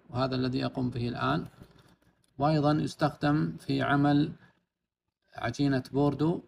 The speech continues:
ويوجد فيديو في القناة سأضع لكم رابط طريقة عمل عجينة بوردو ودهن سيقان الأشجار بها، سأضع لكم إن شاء الله رابط هذا الفيديو بصندوق الوصف بأسفل هذا الفيديو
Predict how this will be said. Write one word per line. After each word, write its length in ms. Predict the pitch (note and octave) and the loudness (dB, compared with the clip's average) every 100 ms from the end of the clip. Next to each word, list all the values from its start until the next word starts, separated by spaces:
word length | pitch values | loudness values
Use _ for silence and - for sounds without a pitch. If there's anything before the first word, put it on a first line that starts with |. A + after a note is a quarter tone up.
| _ _ | _ _
ويوجد 680 | C3+ C3 D3+ D3 C#3 C#3+ B2+ | -4 -2 0 2 2 0 -2
فيديو 400 | - C3+ C3+ C3 | -4 -2 -2 -2
في 80 | C3+ | -4
القناة 400 | C3+ C3 C3+ C3+ | -4 -2 -2 -2
سأضع 320 | - B2 B2+ | -2 -2 -2
لكم 320 | B2+ C3 B2+ | -4 -2 -2
رابط 460 | C3 C3 B2+ B2 - _ - - - | 0 -2 -4 -8 -14 _ -20 -20 -6
طريقة 400 | B2 C3 B2+ B2+ - | -2 -2 -2 -6 -10
عمل 520 | - B2 C3 B2+ B2 - - _ _ - - | -10 -2 0 0 -2 -6 -18 _ _ -16 -10
عجينة 360 | B2 C3 B2+ - | -4 -2 -2 -2
بوردو 440 | C3 C3 B2+ C3+ B2 - | -2 0 0 -2 -4 -8
ودهن 840 | A#2+ A#2+ A#2+ - D#3+ - C3+ B2+ | -4 -4 -4 -10 -6 0 0 0
سيقان 420 | B2+ C3 - C3+ B2 | -2 -4 -2 -2 -2
الأشجار 640 | C3 A#2+ - C3 A#2+ - - - | -4 -8 -4 -2 -2 -6 -12 -6
بها، 380 | B2+ D3 E3 - - _ _ _ _ | -2 0 -2 -6 -20 _ _ _ _
سأضع 420 | - C3 C3+ C3 | -4 0 0 0
لكم 300 | C3 C3 C3 | -4 -2 -2
إن 60 | B2+ | -2
شاء 200 | C3 B2+ | -2 -2
الله 240 | B2+ A#2+ | -2 -2
رابط 360 | C3 C3 B2 B2+ | -2 -2 -4 -4
هذا 160 | B2+ | -4
الفيديو 460 | A2+ C3 B2 C#3+ C#3+ | -4 -4 -2 -2 -4
بصندوق 440 | B2 - B2+ B2+ | -6 -2 -2 -2
الوصف 360 | B2 B2+ B2 - | -2 -2 -4 -6
بأسفل 460 | B2 B2 - B2 | -4 -4 -4 -6
هذا 200 | A#2 B2 | -2 -2
الفيديو 460 | A#2+ C3+ B2 C3 C3+ | -4 -4 0 0 -2